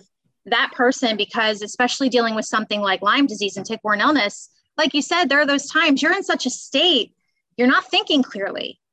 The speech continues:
You know, it's like everything's fuzzy. You're trapped in this fog. You're <laughs> trying to get better. Um,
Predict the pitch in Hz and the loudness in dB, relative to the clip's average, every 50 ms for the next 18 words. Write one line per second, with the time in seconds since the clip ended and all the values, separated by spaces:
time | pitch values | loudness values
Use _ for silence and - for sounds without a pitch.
0 | _ _ _ _ - 269 285 302 302 294 - 311 - - 285 302 320 370 349 392 | _ _ _ _ 0 2 2 2 2 2 0 -2 -2 0 -2 0 0 0 0 2
1 | 370 349 - - - - 226 208 208 180 196 180 190 208 202 208 233 233 233 - | 0 0 0 -2 -4 -2 -2 -2 0 -2 -4 -6 -6 -6 -4 0 -2 0 0 0
2 | 277 277 294 302 - 320 311 285 269 247 - - - - - 208 196 185 185 185 | 0 0 0 2 2 2 4 4 4 2 -2 -6 -10 -2 0 2 4 4 2 0
3 | 208 208 214 - 220 240 240 233 - - 269 277 285 - 330 330 320 262 269 254 | -2 -4 -8 -4 0 0 0 0 0 0 0 0 0 0 2 0 2 2 0 -2
4 | 254 - - 214 202 196 196 202 190 190 202 - - - - - - - - 226 | -2 -2 -2 -2 0 2 2 2 2 2 0 -4 -10 -20 -20 -20 -18 -4 -2 0
5 | 220 220 208 208 | 0 0 0 -2